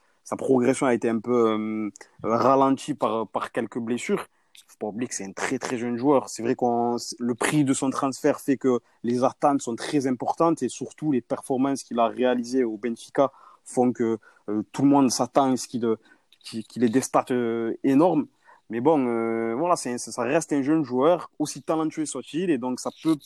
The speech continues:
pour certains d'entre eux, prendre un certain nombre de temps. Là, ça fait une première saison où, on va dire, il di-, il digère un peu la, la méthodologie de, de Simeone, qui est assez particulière, qui est, pour un joueur, euh, plutôt fin techniquement, qui aime avoir le ballon, n'est pas forcément aisé.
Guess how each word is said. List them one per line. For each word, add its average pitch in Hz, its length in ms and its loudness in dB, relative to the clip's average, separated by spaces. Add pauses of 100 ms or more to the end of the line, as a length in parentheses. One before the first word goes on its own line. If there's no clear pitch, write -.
(100)
pour 151 180 -10
certains 165 280 0
d'entre 147 360 2
eux, 156 60 2 (280)
prendre 135 280 0
un 127 80 -2
certain 135 280 -8
nombre 131 200 -4
de 117 80 -6
temps. 143 260 2 (360)
Là, 123 80 4
ça 117 140 -2
fait 113 100 -6
une 110 140 0
première 131 300 0
saison 127 220 -2
où, 131 140 2
on - 20 0
va 113 120 0
dire, 110 160 -2
il 127 100 -2
di-, 139 320 2
il 123 160 -4
digère 139 360 2
un 127 120 4
peu 139 140 0
la, 120 140 4 (180)
la 110 100 0
méthodologie 127 680 2
de, 117 140 0
de 107 100 -4
Simeone, 127 520 0
qui - 120 -8
est - 20 2
assez - 180 -2
particulière, 131 680 0
qui 113 100 0
est, 104 80 -2 (300)
pour 110 160 -2
un 117 120 2
joueur, 117 340 4
euh, 104 120 0 (320)
plutôt - 280 -2
fin 135 260 2
techniquement, 139 680 4
qui 117 200 -4
aime 120 180 2
avoir 120 240 2
le 123 80 4
ballon, 127 340 4 (420)
n'est 104 100 -6
pas 120 300 2
forcément 120 540 0
aisé. 127 300 4